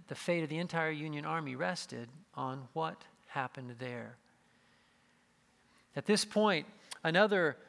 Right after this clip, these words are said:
uh, man in the colored guard, uh, uh, Melker, um, said, "Look, we need to rally the colors. Uh, we're about out of ammunition,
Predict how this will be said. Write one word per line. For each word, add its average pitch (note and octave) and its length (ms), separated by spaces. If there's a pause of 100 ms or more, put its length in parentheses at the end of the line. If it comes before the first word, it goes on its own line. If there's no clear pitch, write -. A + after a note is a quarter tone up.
uh, D3+ 300
man F3 280
in E3+ 80
the D#3 60
colored F#3+ 360
guard, E3 440
uh, - 40
uh, C#3 840
Melker, D#3 640 (340)
um, C#3+ 440 (360)
said, E3 300
"Look, F3 260
we G#3 100
need G#3 160
to F3 60
rally F#3 360
the F3+ 100
colors. F3+ 580 (220)
Uh, D3+ 260
we're E3 120
about F3 260
out F#3+ 160
of E3+ 140
ammunition, F3 640